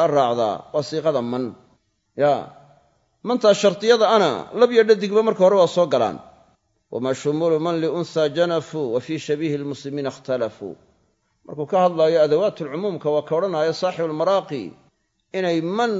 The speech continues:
dumarku soo guda gelayaan meel looga iishaa ma jirto. Yani waa la isla ogol yahay manta inay dumarku soo guda gelayaan. Qowl shaad oo taa'ifo Xanafiyada ka mid ay mareen baa jira oo yidhaahdeen dumarku ma soo gelayaan asaaratan, laakiin qowlkaasina waa daciif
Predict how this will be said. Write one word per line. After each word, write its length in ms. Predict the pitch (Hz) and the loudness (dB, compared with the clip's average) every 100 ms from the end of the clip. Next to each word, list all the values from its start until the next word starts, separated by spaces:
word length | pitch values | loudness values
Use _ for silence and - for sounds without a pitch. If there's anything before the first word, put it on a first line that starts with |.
| 170 | -4
dumarku 340 | 240 196 175 | -2 -2 -2
soo 240 | 151 208 226 | 0 2 2
guda 240 | 190 180 | 2 -2
gelayaan 880 | 160 220 208 185 208 190 127 104 71 - _ _ - | 2 4 4 4 4 4 2 -4 -10 -16 _ _ -2
meel 200 | 220 240 | 2 4
looga 240 | 208 214 190 | 4 2 0
iishaa 320 | 160 - 151 | 0 2 2
ma 100 | 160 | 2
jirto. 340 | - - - - _ _ _ _ _ _ - | -8 -20 -20 -20 _ _ _ _ _ _ -12
Yani 100 | 160 | -4
waa 100 | 214 | 0
la 80 | 220 | 0
isla 220 | - 262 233 | -2 2 2
ogol 240 | 202 226 | 4 2
yahay 160 | 175 170 | 2 0
manta 320 | 220 208 196 | -4 -4 -4
inay 140 | 180 | -4
dumarku 260 | 170 180 139 | -6 -8 -10
soo 180 | 151 175 | -10 -6
guda 180 | 143 | -6
gelayaan. 440 | 143 151 127 85 82 _ _ _ _ _ _ _ _ - | -4 -4 -2 -6 -10 _ _ _ _ _ _ _ _ -2
Qowl 180 | 185 147 | -2 -2
shaad 400 | - 233 180 143 | -6 -2 0 0
oo 300 | 147 139 107 - | 0 0 -2 -2
taa'ifo 680 | 151 135 131 175 170 135 - 139 | 0 0 -2 -4 -4 -4 -8 -8
Xanafiyada 400 | 135 131 156 131 | -8 -6 -6 -4
ka 120 | 156 | -6
mid 140 | 131 117 | -6 -6
ay 100 | 117 | -4
mareen 320 | 123 147 123 | 0 0 0
baa 140 | 104 | -4
jira 240 | - 107 107 - _ _ _ _ _ | -6 -8 -8 -10 _ _ _ _ _
oo 60 | 123 | -8
yidhaahdeen 420 | 135 139 160 143 | -2 -2 -2 -6
dumarku 300 | 160 151 151 | -6 -6 -6
ma 60 | 151 | -10
soo 200 | - 131 | -6 -6
gelayaan 340 | 131 123 117 | -4 -4 -4
asaaratan, 540 | 110 - 139 107 - 113 | -6 -6 -6 -6 -10 -8
laakiin 240 | 120 139 | -8 -6
qowlkaasina 440 | 190 180 156 185 190 | -6 -6 -8 -6 -6
waa 100 | 175 | -4
daciif 300 | 185 247 | -4 -6